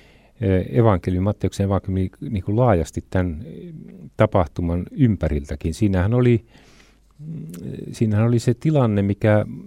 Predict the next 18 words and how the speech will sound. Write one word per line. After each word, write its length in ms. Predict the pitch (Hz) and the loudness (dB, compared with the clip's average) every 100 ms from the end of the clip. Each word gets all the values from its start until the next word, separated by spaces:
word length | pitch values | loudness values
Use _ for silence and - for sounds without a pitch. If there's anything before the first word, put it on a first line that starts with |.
| 214 208 | -14 -8
monen 760 | 131 120 120 120 107 101 90 - _ _ _ _ _ - | -4 0 2 2 2 2 -2 -6 _ _ _ _ _ -8
elämässä 920 | 156 131 131 98 82 78 - - 90 | 4 6 8 6 2 -2 -6 -6 -4
on 260 | 101 110 98 | 0 0 0
juuri 280 | 87 92 87 | 0 0 0
näiden 220 | 92 92 | 0 0
suurten 580 | - 131 101 - 90 90 | 0 0 -2 -2 -2 2
valintojen 560 | 101 87 82 85 85 | 2 2 -2 -4 -4
kohdalla. 340 | 82 87 82 82 | -2 -2 -2 -2
Ne 140 | 82 - 127 | -4 -8 -6
vali-, 400 | 113 107 95 147 165 131 | 0 2 0 -2 -8 -2
valitsee, 640 | 110 101 - - 92 92 - _ _ _ _ _ _ _ _ _ _ _ - - _ _ - 139 - _ - | 0 0 -2 -2 0 0 -4 _ _ _ _ _ _ _ _ _ _ _ -20 -20 _ _ -14 -10 -10 _ 4
<clears throat> 160 | 120 123 | 6 8
valitat 360 | 160 120 110 | 6 6 2
niin 100 | 110 | 0
kuin 100 | 110 - | -4 -2
tie. 420 | - 113 71 67 - - - - - 120 | 4 4 4 -2 -12 -20 -20 -20 -10 2
Ja, 380 | 107 95 95 104 - | 4 4 2 0 -6
eh, 1600 | 92 - - 110 104 113 113 - 71 - - - 185 - 120 110 | -8 -10 -12 -16 -16 -14 -14 -14 -16 -16 -18 -16 -16 -14 -12 -14